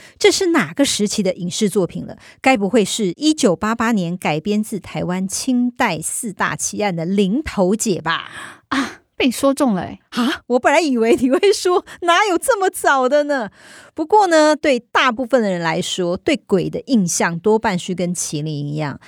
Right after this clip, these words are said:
Speaker 1: 来自于影视作品。毕竟呢，真正亲眼看过鬼的人，有阴阳眼的人还是占少数啦。但这也凸显出决定影视作品鬼样子的关键人物，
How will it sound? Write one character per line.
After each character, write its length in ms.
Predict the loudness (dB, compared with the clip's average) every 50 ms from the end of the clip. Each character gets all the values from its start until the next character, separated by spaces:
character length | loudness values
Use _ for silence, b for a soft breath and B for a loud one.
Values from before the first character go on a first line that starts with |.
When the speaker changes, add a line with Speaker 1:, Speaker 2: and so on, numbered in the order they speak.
| b b
Speaker 1:
来 180 | b -2 -2 -2
自 240 | -2 -2 -2 -2 0
于 220 | 0 -2 -4 -6 -6
影 220 | -8 -8 -8 -6
视 260 | -8 -6 -4 -2 -4 -4
作 280 | -4 -4 -6 -6 -6
品。 260 | -8 -12 -14 -14 -14 _ b b b b b b b
毕 180 | b 2 2 2
竟 240 | 2 2 2 2 2
呢， 140 | 2 2 0
真 260 | 0 0 2 2 2
正 240 | 2 0 0 0 0
亲 400 | -2 -2 -2 -2 -2 -2 -2 0
眼 160 | -2 -2 -4
看 240 | -6 -4 -4 -4 0
过 160 | 0 0 0
鬼 240 | 0 -2 -4 -4 -2
的 140 | -2 -4
人， 400 | -4 -4 -6 -8 -10 -12 -14 -16 _ _ _ _ -6
有 200 | -4 -4 -4 -4 _
阴 220 | -4 -2 0 2 2
阳 160 | 2 2 4
眼 200 | 2 2 2 2
的 80 | 0 0
人 140 | 0 -2
还 220 | -2 -2 0 0 0
是 120 | 0 0
占 300 | -4 0 2 2 2 2
少 340 | 0 -4 -2 -2 -2 -4 -4
数 320 | -6 -6 -6 -4 -4 -4
啦。 220 | -4 -6 -8 -10 -14 b b b b b b
但 160 | 0 0 2
这 160 | 4 4 4
也 120 | 4 4 2
凸 240 | 0 0 0 0
显 240 | 2 2 0 -2 -2
出 320 | -4 -2 -2 -2 -2 -2 _ _ _
决 260 | -8 -2 2 2 2 2
定 240 | 2 0 -2 -2 -2 -4
影 220 | -4 -2 -2 -2
视 260 | -2 -2 0 0 0
作 220 | 0 2 0 0 0
品 260 | -2 -6 -8 -8 -8
鬼 280 | -6 -2 0 0 0 0
样 260 | 2 2 2 4 2
子 160 | 2 0 -4 -8
的 120 | -8 -8
关 240 | -4 -2 -2 -2 -2
键 200 | -2 -2 -4 -4
人 200 | -4 -4 -4 -4
物， 200 | -4 -6 -6